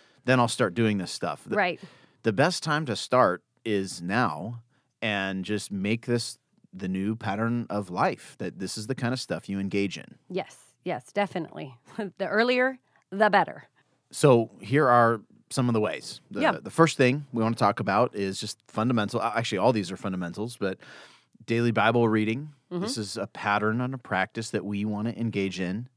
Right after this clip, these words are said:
Speaker 1: daily. And for us, me and, you know, me and you, Bethany, we, we read our Bibles first thing in the morning, uh, slash, like, right before the kids are getting up.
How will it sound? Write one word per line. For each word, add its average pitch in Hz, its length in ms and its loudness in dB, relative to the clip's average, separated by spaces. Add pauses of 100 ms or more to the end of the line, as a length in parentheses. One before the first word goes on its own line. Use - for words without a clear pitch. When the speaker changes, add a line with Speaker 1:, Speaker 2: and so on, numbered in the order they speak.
(180)
Speaker 1:
daily. 110 460 0 (580)
And 101 600 -2 (500)
for 107 640 2
us, 147 540 4
me 120 140 -2
and, 117 260 -4
you 110 80 -4
know, 101 160 -2
me 113 160 -2
and 110 100 -2
you, 127 220 0
Bethany, 101 380 -4
we, 104 180 -4
we 107 180 -2
read 110 240 2
our 107 140 4
Bibles 101 800 2 (720)
first - 440 4
thing 147 180 2
in 131 80 4
the 123 80 4
morning, 117 680 2 (960)
uh, 98 520 2 (280)
slash, 113 880 2
like, 104 160 -2
right 131 240 6
before 135 360 4
the 117 100 4
kids 113 260 -2
are 104 60 -2
getting 98 260 -2
up. 90 160 -6